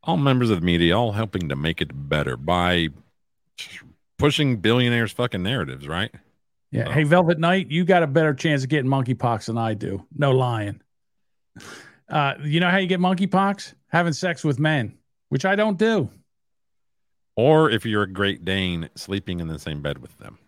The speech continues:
Speaker 1: 'Cause
Speaker 2: Yeah,
Speaker 1: that's,
Speaker 2: that's true.
Speaker 1: that, that's what they claimed.
Speaker 2: Yeah, I don't sleep with or touch or am in close contact with gay men.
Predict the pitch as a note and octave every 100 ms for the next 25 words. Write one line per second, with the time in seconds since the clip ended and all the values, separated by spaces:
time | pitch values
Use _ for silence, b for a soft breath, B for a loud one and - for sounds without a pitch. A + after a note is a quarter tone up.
0 | _ - D2 - D#2 - - D#2 D#2+ D2
1 | - E2 - C#2 C#2+ - C2 B1+ C#3+ C3+
2 | - F3 F#3+ - G3 F#3+ _ _ _ _
3 | _ D#3 D#3+ - - - C#3+ C3+ C3+ A2+
4 | _ _ _ - - C#3+ - - - _
5 | - C3+ B2+ A#2+ A2+ - _ _ _ C3+
6 | C3+ C3 B2+ D3+ D3 C3 - - C3+ B2
7 | B2 A2 - A2 - A2 G#2+ G2+ A2+